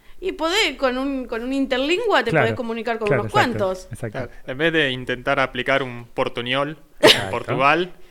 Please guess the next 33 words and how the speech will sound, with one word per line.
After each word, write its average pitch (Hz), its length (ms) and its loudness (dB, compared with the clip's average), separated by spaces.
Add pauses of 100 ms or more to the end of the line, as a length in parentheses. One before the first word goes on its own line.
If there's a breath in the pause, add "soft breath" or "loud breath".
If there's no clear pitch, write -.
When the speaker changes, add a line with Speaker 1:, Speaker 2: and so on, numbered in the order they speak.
(160 soft breath)
Speaker 3:
le 127 100 -10
tirás 120 260 -2
Speaker 2:
Activás 123 180 -2
un 113 60 -2
Speaker 3:
un 113 40 -6
Speaker 2:
poco 117 220 -2
de 113 60 0
interlingua, 127 600 0
Speaker 3:
interlingüañol. 117 500 0
Speaker 2:
que 117 140 -4
es 110 120 2
más 110 160 -2
fácil 147 360 -2
de 135 60 -2
estudiar, 143 300 -4
me 156 60 -2
imagino, 139 500 -2
porque 104 480 -6 (340 soft breath)
es - 80 -16
todo 98 160 -4
regular, 107 460 -2 (160)
y 104 400 -8
bueno, 175 280 -4 (160)
dale, 147 300 -6
ahí 120 140 -6
andás. 123 320 -6 (400)
Speaker 1:
Está 240 400 -8
muy 254 180 -10
bueno, 180 400 -6
me - 100 -14
pareció 196 280 -14
súper 220 220 -10
interesante. 160 680 -12